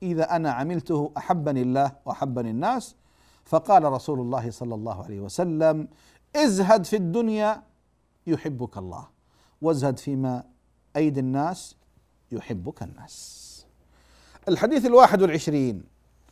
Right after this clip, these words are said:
وهو آخر الأحاديث حديث أبي هريرة رضي الله عنه قال: قال صلى الله عليه وسلم: "إذا مات الإنسان انقطع عمله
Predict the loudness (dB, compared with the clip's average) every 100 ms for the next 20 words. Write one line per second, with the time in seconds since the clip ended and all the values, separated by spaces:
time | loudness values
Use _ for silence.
0 | _ _ 2 2 4 0 0 2 6 6
1 | 4 -2 -2 0 0 0 -4 -8 -12 _
2 | _ _ _ _ _ _ _ _ _ -4
3 | -2 0 -2 0 2 2 2 0 0 0
4 | 2 2 0 -2 -4 0 4 6 6 6
5 | 2 0 _ _ _ _ _ 4 6 4
6 | 2 2 4 4 4 2 0 0 -2 0
7 | 2 4 6 6 4 2 -4 -6 0 0
8 | 0 -4 0 0 4 4 4 4 2 0
9 | -4